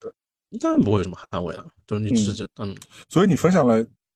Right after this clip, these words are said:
Speaker 1: 一个香水的
Speaker 2: 你又到客户那儿。
Speaker 1: 故事，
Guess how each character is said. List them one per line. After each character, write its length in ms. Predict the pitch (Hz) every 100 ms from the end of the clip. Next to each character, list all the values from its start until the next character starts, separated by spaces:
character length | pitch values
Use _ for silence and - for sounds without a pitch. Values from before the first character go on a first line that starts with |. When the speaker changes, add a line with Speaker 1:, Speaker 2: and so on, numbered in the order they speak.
| _ _ _ _
Speaker 1:
一 120 | 123
个 140 | 123 147
香 180 | - 156
水 120 | 156
的 20 |
Speaker 2:
你 60 | 160
又 100 | 262
到 140 | -
客 160 | 147 147
户 80 |
那 60 | 147
儿。 20 |
Speaker 1:
故 20 | 127
事， 480 | - - - 139